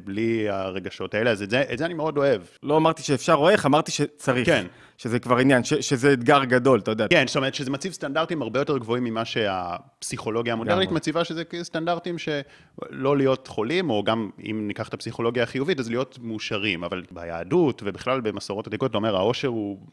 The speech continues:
Speaker 1: הוא עוד הרבה יותר גדול ממה שאפשר לדמיין. אה, ואת זה אני מאוד אוהב. אני אגיד לך למה אני חושב שהפסיכולוגיה המודרנית אומרת על, על הנושא הזה של לקבל רגשות. כי בעצם אז מה שקורה, אז בן אדם אומר, "אוקיי, הכעס הזה ממש נורא, הוא על הפנים,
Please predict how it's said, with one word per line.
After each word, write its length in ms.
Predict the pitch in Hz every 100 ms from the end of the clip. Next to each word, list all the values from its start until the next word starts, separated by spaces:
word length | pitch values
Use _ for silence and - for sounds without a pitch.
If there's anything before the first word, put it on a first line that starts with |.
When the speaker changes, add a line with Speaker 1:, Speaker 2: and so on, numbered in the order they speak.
| - _
Speaker 1:
הוא 140 | 123
עוד 100 | 110
הרבה 220 | 98 107
יותר 180 | 117 120
גדול 260 | 107 101 104
ממה 100 | 101
שאפשר 300 | 101 - 98
לדמיין. 280 | 95 92 80 _ _ - _ _ _ _ 107
אה, 180 | 95 90
ואת 140 | 104
זה 100 | 123
אני 80 | 123
מאוד 220 | 117 110
אוהב. 200 | 98 135 160 -
אני 140 | 104
אגיד 180 | 104 143
לך 140 | - 123 107 - _ _ - _ _
למה 300 | 143 110 117
אני 80 | 120
חושב 360 | 117 113 156 135
שהפסיכולוגיה 800 | - 101 - - - 104 107 110
המודרנית 800 | 101 98 147 160 139 160 - - -
אומרת 340 | 110 117 120
על, 180 | 120 107
על 200 | 117 107
הנושא 260 | 101 98 117
הזה 120 | 110
של 160 | -
לקבל 400 | 95 - 92 98
רגשות. 480 | 110 101 92 - - -
כי 240 | 107 95 - - _
בעצם 280 | - 107 120
אז 100 | 113
מה 100 | 117
שקורה, 560 | 117 113 127 175 156 156 - -
אז 120 | 113
בן 140 | 104
אדם 120 | 101 113
אומר, 180 | 113
"אוקיי, 220 | 117 113 107
הכעס 240 | 95 110
הזה 160 | 110 101
ממש 280 | 95 107
נורא, 280 | 110 92 98
הוא 360 | 117 - 98 95
על 140 | 101
הפנים, 480 | 110 107 95 104 151